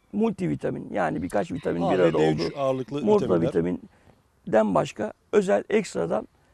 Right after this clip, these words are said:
Speaker 1: verdiğimiz, e, bir ek madde yok.
Speaker 2: Normal, e, bahsettiğiniz
Speaker 1: Normal
Speaker 2: yemlerde
Speaker 1: yem,
Speaker 2: zaten.
Speaker 1: yem düzenine dikkat ediyoruz. İşte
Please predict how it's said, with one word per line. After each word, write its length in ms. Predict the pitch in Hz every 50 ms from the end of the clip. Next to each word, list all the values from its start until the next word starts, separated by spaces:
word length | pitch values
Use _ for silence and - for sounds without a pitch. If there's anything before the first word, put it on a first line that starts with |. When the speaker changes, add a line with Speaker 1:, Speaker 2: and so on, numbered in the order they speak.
| _ _ _
Speaker 1:
verdiğimiz, 600 | - - 208 190 170 156 170 175 196 220 - - - _
e, 560 | - - 185 185 - - - - - - -
bir 180 | - 214 - - _ _ _
ek 180 | - 208 190 - -
madde 280 | - - 170 _ -
yok. 320 | - - - - - _ _ _ _ _ - 784 880 906 - - - _ - - - - - - - - 190
Speaker 2:
Normal, 340 | 190 156 135 135 151 180
e, 840 | 175 143 139 147 143 143 139 139 139 139 139 135 135 135 127 - 147
bahsettiğiniz 460 | 165 175 143 127 120 - 143 160 180
Speaker 1:
Normal 300 | 202 196 180 180 190 208
Speaker 2:
yemlerde 140 | 196 175 180
Speaker 1:
yem, 100 | 190 208
Speaker 2:
zaten. 220 | 214 - 147 165 202 - - _ -
Speaker 1:
yem 460 | 180 180 185 208 202 190 - - -
düzenine 480 | 160 160 151 165 165 160 160 160 156 -
dikkat 280 | - 165 - 214 202
ediyoruz. 440 | 185 220 185 104 104 - - - -
İşte 200 | - - - -